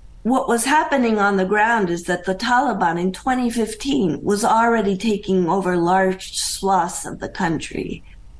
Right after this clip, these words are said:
And our reaction, because we didn't have enough boots on the ground, was to overreact to the information that we were getting. Um, so, you know, it was a series of mistakes.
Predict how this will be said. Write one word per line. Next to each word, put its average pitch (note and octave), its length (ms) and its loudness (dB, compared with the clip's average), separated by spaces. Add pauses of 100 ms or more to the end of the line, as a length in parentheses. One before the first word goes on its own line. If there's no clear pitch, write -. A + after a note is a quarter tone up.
(420)
And A#3+ 320 4
our C4+ 320 2
reaction, A3+ 720 0
because F#3 320 -2
we G3 160 0
didn't A#3 240 2
have F3+ 360 0
enough D#3 360 -2
boots F#3 320 -2
on D#3+ 160 0
the D#3+ 80 -2
ground, E3 540 0 (340)
was A3 260 0
to - 100 -2
overreact F3 1200 -2
to - 120 -6
the E3 160 -2
information D#3+ 760 -2
that - 140 -2
we F3 120 2
were C3 160 0
getting. - 400 -6 (640)
Um, F#3+ 480 2
so, G#3 880 2 (440)
you A3+ 180 0
know, G3 320 2
it A#3 160 -2
was B3 300 0
a A#3+ 80 -4
series A#3+ 800 2
of F#3 580 -2
mistakes. G3+ 840 -2